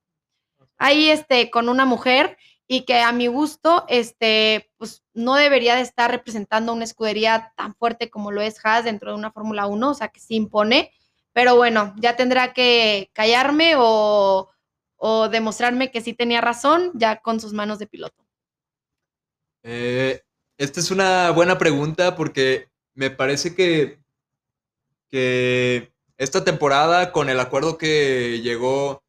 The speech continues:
Speaker 2: eh, Ma-, eh, Williams con Mercedes de intercambio de, de partes, eh, a-, además de la venta del equipo,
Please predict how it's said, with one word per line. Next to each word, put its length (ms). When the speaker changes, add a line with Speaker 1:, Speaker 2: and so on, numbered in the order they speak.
Speaker 2:
eh, 280
Ma-, 300
eh, 680
Williams 640
con 460
Mercedes 720
de 180
intercambio 720
de, 240
de 540
partes, 840
eh, 240
a-, 180
además 540
de 420
la 140
venta 320
del 160
equipo, 560